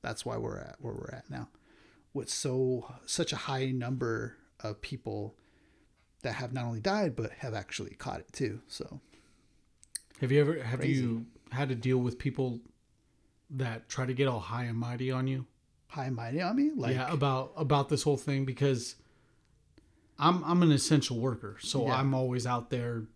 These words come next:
Speaker 1: Oh.
Speaker 2: mask on and everything with appropriate precautions. But it's like,
Speaker 1: Oh.
Speaker 2: wh-, what am I to do? Am I, I, I have to get a paycheck.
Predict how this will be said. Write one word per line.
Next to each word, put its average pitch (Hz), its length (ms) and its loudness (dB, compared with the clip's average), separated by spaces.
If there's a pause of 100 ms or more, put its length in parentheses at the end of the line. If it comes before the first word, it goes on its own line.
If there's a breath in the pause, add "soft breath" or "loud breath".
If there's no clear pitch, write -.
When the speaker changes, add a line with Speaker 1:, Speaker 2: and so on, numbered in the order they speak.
(640)
Speaker 1:
Oh. 147 140 6
Speaker 2:
mask 156 360 8
on 135 180 6
and 131 100 4
everything 123 440 0
with 123 140 -4
appropriate 127 400 -2
precautions. 117 500 -2
But 139 180 4
it's 131 160 4
like, 131 180 4
Speaker 1:
Oh. 107 160 -4 (520 loud breath)
Speaker 2:
wh-, 165 240 2
what 165 120 8
am 175 80 10
I 156 100 10
to 123 120 2
do? 180 340 2 (280)
Am 135 160 2
I, 135 260 4 (360)
I, 127 180 -10 (160)
I 127 160 0
have 139 360 -2
to 135 80 -4
get 131 160 0
a 117 40 -4
paycheck. 117 680 -4